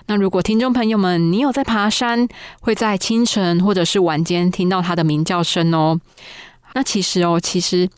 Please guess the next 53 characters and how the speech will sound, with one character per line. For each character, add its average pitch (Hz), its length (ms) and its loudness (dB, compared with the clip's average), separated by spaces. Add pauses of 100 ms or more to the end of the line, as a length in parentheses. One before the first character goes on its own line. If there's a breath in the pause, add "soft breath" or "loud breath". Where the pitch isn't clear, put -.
(160)
荒 240 180 -4
野 233 120 0
保 175 160 0
护 196 80 2
协 190 200 0
会 180 200 0
在 175 280 -4 (140 loud breath)
环 185 220 0
保 214 200 0
教 190 220 0
育 190 100 2
上 185 200 0
的 165 80 0
贡 180 260 0
献， 170 300 0 (260 loud breath)
除 - 240 -2
了 240 180 0
栖 226 320 -2
地 226 200 -2
工 190 200 0
作 190 200 2
之 175 200 0
外 180 200 2
呢， 160 200 2 (240 loud breath)
在 240 140 -4
环 180 260 0
境 214 200 2
教 190 200 0
育 185 120 0
同 175 220 -2
样 226 140 0
也 185 140 0
付 190 220 -2
出 175 220 -2
了 160 100 0
相 165 260 -2
当 160 180 0
多 160 200 0
的 - 40 -4
心 160 380 -2
力。 175 180 -2 (300 loud breath)
那 196 140 -2
所 180 200 0
以 175 200 2
我 160 80 0
们 160 120 0
想 170 200 -2
说， 240 280 0
先 262 220 0
请 190 160 -2
分 214 180 -4
会 269 140 0
长， 170 260 -4